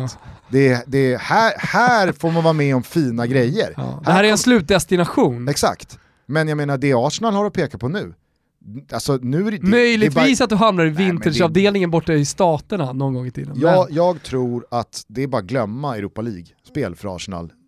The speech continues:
Speaker 2: tjugoett tjugotvå.
Speaker 1: Mm.
Speaker 2: Och då är det ju liksom, vad, vad har du då? Vad har du att komma med då?
Speaker 1: Mm.
Speaker 2: Det är, det är ju det som har varit Uniteds problem.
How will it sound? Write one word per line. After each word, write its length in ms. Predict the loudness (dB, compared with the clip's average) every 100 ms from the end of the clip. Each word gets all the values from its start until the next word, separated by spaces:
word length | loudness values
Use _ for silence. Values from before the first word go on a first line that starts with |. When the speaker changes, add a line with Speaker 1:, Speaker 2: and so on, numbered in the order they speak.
| _
Speaker 2:
tjugoett 420 | -8 -4 -4 -4
tjugotvå. 420 | -12 -12 -12 -14 -16 -14
Speaker 1:
Mm. 180 | -14 -14 -18
Speaker 2:
Och 240 | _ -8 -6
då 280 | -4 0 0
är 40 |
det 60 | 0
ju 80 |
liksom, 420 | -6 -10 -16 -18 _
vad, 180 | -2 0 0 -2
vad 180 | -2
har 260 | 0 0 -2
du 100 | -2
då? 300 | -6 -8 -10
Vad 140 | -4 -2
har 180 | 0 -2
du 60 |
att 60 | -2
komma 240 | -2 -2
med 140 | -6 -8
då? 140 | -10 -14 -14
Speaker 1:
Mm. 200 | -14 -16 _ _ _ _ _ _ _
Speaker 2:
Det 260 | -4 -2 -2
är, 40 |
det 120 | -4 -4
är 40 |
ju 60 | -2
det 200 | 0 -2
som 200 | -2 -4
har 100 | -2
varit 380 | 0 2 0 -4
Uniteds 560 | -4 -4 -6 -8 -12
problem. 540 | -10 -8 -8 -10 -12